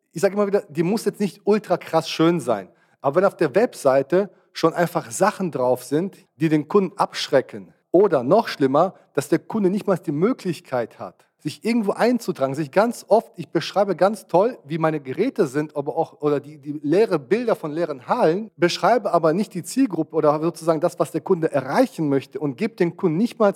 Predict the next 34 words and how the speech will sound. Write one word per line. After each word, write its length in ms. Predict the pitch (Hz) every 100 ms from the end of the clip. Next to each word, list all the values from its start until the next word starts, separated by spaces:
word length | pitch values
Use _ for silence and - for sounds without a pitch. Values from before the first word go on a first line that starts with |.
| -
eine 80 | 170
gescheite 560 | 139 - 175 220 170
Möglichkeit, 560 | 151 214 202 160 160 151
sich 140 | 151
mit 200 | 156 -
einem 360 | 143 208 247 233
verdammten 640 | - 135 156 208 - 147
Klick, 260 | - 196 -
Entschuldigung, 580 | 117 160 165 120 147 -
ja, 240 | 110 151 - _ _ -
aber 120 | 143
mit 180 | 139 -
einem 380 | 214 240 220
Klick 360 | - 170 214 - _ _ -
doch 160 | 139
anzumelden 880 | 156 220 - 170 139 131 127 104 90
zu 120 | -
einem 280 | 165 165 143
Beratungstermin, 960 | 156 135 190 - 165 - 139 120 107 104
sich 180 | 143
einen 80 | 175
Termin 340 | - 156 220 202
auszusuchen 600 | 139 - 120 113 117 143
oder 100 | 143
zumindest 440 | - 190 233 -
mal 160 | 190 185
irgendwo 500 | 196 208 175 202 202 _ _ _ -
etwas 280 | 160 180 -
zu 120 | -
erfragen, 640 | 175 - - 160 190 151 127
die 120 | 131
Daten 360 | 165 196 - 156
zu 120 | 139
hinterlassen. 600 | 123 117 104 - 101